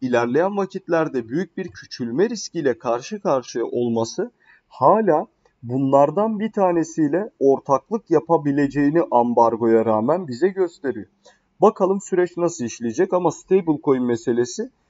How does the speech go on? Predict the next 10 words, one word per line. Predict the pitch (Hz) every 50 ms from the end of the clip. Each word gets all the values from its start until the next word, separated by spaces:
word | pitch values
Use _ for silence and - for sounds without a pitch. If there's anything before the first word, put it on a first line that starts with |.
| _ _ _
Binance'ın | 131 143 143 139 139 143 143 139 - 214 226 226 156 113
bayağıdır | 107 135 165 208 202 185 165 156 160 240 220
gündeminde | 185 165 175 175 175 160 175 175 170 175 180 170 185
olan | 175 165 147 139 131 123 120
bir | 120 113
mesele. | 113 113 104 - - - - - _ _ _ _ _ _ _ _ _ _ _ _ _ _ _ _ _ _ _ _ _ _ _ _ _ 120 113
Binance | 123 123 151 185 226 254 240 - _ _
C | 202
E | 180
O'su | 160 139 - - 160 180 214